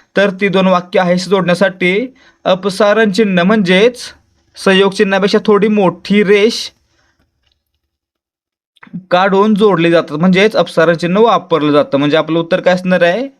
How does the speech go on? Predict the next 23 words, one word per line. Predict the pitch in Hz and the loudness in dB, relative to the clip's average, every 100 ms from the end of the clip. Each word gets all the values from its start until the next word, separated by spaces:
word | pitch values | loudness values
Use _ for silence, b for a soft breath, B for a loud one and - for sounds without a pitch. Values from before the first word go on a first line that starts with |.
| _ | _
बोलता | 139 160 165 156 170 | -2 0 0 0 0
बोलता | 170 180 180 | 2 0 0
विचार | 175 156 165 | 0 2 0
मालिका | 170 165 165 | 0 0 -2
तुटली | 156 196 196 175 185 | -2 -4 0 0 0
किंवा | 185 208 208 175 180 254 b b b - | 0 0 2 2 0 -4 b b b -6
एखाद्या | 151 175 180 | -2 0 0
गोष्टीचे | 175 175 - 196 190 | 0 -2 -2 -2 0
स्पष्टीकरण | 196 208 185 175 180 185 | 0 -2 -2 -2 -2 0
द्यायचे | 175 165 160 | 2 0 2
असेल | 175 175 180 165 | 0 0 -2 0
तर | 196 247 - | 0 0 -2
अपसारण | - 170 - 165 156 160 | -4 -4 -2 0 0 -2
चिन्ह | 165 170 226 | -4 -2 0
वापरायचे, | 190 - 147 139 135 | 0 0 0 0 0
म्हणजे | 135 139 143 | -2 0 0
पर्याय | 151 143 135 135 196 269 b b b b - | 0 0 0 0 -2 -6 b b b b -4
एक | 156 147 | -2 0
आपलं | 139 123 170 | -4 -2 0
उत्तर | 240 185 - 165 | 0 0 0 0
आहे. | 131 123 | 0 -6
ठीक | - 139 262 | -4 -4 0
आहे, | 247 | -2